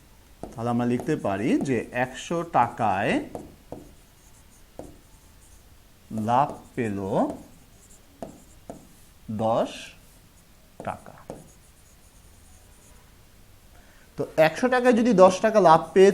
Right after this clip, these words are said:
থাকে, এক টাকায় অবশ্যই কম লাভ পাবে। সেজন্য আমরা কি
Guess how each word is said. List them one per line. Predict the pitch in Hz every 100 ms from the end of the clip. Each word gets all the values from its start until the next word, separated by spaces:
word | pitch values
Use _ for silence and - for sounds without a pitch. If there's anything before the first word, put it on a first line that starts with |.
| 196
থাকে, | 180 180 - 165
এক | 170 -
টাকায় | 214 214 220 180
অবশ্যই | 202 214 - 220 220
কম | 190 190 190
লাভ | 190 -
পাবে। | 175 165 180 180 - - - - -
সেজন্য | - 160 180 170
আমরা | 170
কি | 165